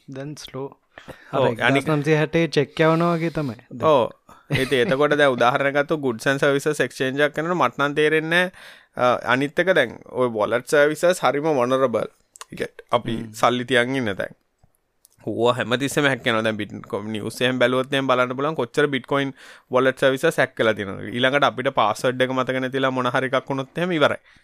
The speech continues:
Speaker 2: ආයි <laughs> ඒ ස-, ඒ ස-, ඒක රිකවර් කරගන්න බෑ. තමන්ගේ වොලට් එකේ මොන හරි කී එක මොන හරි මතක නැති වුණොත්. එහෙම නැත්නම් මැෂින් එකේ හාඩ් ඩිස්ක් එක ගියොත්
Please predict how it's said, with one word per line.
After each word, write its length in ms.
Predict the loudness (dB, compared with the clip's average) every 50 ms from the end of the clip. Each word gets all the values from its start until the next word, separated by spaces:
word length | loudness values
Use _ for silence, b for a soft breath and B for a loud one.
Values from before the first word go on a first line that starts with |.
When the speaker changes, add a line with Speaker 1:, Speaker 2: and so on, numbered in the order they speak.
| B B B B B B
Speaker 2:
ආයි 260 | 4 4 4 4 2 -2 -8 _
<laughs> 100 | _ -8
ඒ 60 | -6 -4
ස-, 180 | -4 -2 0
ඒ 240 | 0 0 2 2 2
ස-, 60 | 2
ඒක 200 | 2 2 2 2
රිකවර් 260 | 2 2 2 2 2
කරගන්න 360 | 2 2 2 2 2 2 2 2
බෑ. 180 | 2 2 2 0 B -12 B B
තමන්ගේ 380 | B -2 0 2 2 2 2 2
වොලට් 300 | 2 2 2 0 0 -2
එකේ 200 | -2 0 0 0 0 -2
මොන 160 | -2 -4 -4 -2
හරි 180 | -2 -4 -4
කී 180 | -6 -6 -6 -4
එක 100 | -4 -4
මොන 180 | -4 -4 -4 -4
හරි 200 | -4 -4 -4 -6
මතක 280 | -6 -6 -6 -4 -4
නැති 240 | -4 -4 -4 -6 -8
වුණොත්. 160 | -10 -8 -6
එහෙම 140 | -4 -2 -2
නැත්නම් 260 | 0 0 0 0 0
මැෂින් 280 | 0 0 -2 -2 -2 -2
එකේ 140 | -2 0 2
හාඩ් 200 | 2 0 0 -2
ඩිස්ක් 260 | -4 -6 -4 -4 -6
එක 120 | -6 -4
ගියොත් 320 | -2 -2 0 2 2 0